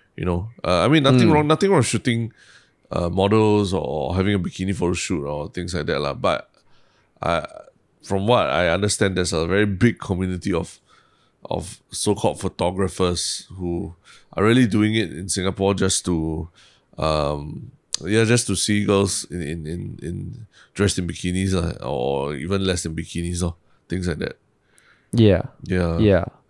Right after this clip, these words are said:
Speaker 1: And then this one, I
Speaker 2: So,
Speaker 1: guess this guy's
Speaker 2: but
Speaker 1: shooting for the moon lah. He's <laughs> going for the full on, the full on, uh, bukkake concept lah.
Speaker 2: No, that's why I,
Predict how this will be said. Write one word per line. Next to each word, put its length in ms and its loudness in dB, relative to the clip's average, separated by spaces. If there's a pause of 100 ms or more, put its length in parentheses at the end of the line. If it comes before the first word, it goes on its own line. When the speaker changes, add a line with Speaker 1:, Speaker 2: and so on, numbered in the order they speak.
(400)
Speaker 1:
And 120 0
then 140 2
this 160 4
one, 180 6
I 80 4
Speaker 2:
So, 80 8
Speaker 1:
guess 260 6
this 180 0
guy's 180 6
Speaker 2:
but 0 -
Speaker 1:
shooting 300 -2
for 120 2
the 80 0
moon 240 -2
lah. 220 -2 (180)
He's 320 -6 (320)
<laughs> 340 -20
going 200 2
for 160 2
the 160 -2
full 240 0
on, 480 -2
the 80 -6
full 320 -2
on, 480 -4
uh, 100 -10
bukkake 520 -6
concept 400 -4
lah. 160 -8 (1400)
Speaker 2:
No, 100 8
that's 220 4
why 200 4
I, 40 4